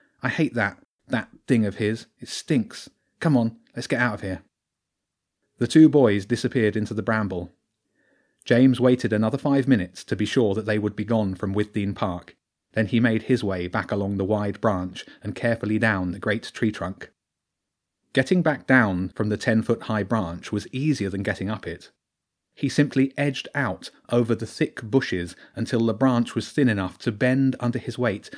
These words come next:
and deposit him nicely on the ground next to the main path. No-Tail joined him, riding his shoulder as she had done many times before.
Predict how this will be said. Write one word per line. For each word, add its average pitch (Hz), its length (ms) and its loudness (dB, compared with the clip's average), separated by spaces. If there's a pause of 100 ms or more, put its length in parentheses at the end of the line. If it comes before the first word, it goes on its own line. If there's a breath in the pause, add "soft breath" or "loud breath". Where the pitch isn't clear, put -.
(140 loud breath)
and 110 100 -4
deposit 127 400 -4
him 113 180 -2
nicely 127 420 -2
on 104 120 -6
the 101 80 -4
ground 95 440 0
next 110 240 -6
to 107 80 -4
the 101 80 -2
main 101 300 -2
path. 95 440 -4 (880)
No-Tail 127 380 4
joined 123 300 4
him, 85 220 -10 (220 soft breath)
riding 123 380 2
his 127 120 -6
shoulder 95 460 -2 (160 loud breath)
as 95 100 -8
she 107 140 -4
had 113 240 -2
done 87 320 -6 (120)
many 104 220 -4
times 101 320 -4
before. 90 460 -6